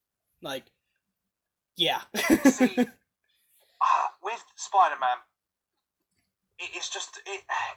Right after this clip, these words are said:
Speaker 2: <sighs> I'm gonna say it, this is gonna offend some people, but it is a carbon copy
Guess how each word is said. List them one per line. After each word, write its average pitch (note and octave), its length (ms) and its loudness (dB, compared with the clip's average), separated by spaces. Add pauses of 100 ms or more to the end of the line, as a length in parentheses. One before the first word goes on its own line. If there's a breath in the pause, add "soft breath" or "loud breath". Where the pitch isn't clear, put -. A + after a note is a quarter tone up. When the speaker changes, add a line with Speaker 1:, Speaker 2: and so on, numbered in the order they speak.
Speaker 2:
<sighs> - 420 -14
I'm - 180 0
gonna - 140 -2
say - 160 -4 (140)
it, F3 80 -10
this - 120 -16
is E4 100 -16
gonna F3 200 -4
offend - 260 -4
some - 140 -18
people, C#3+ 300 -14 (340 soft breath)
but D3 180 -4
it - 40 -6 (120)
is - 120 -8
a - 40 -4
carbon E3+ 500 4
copy E3 260 -4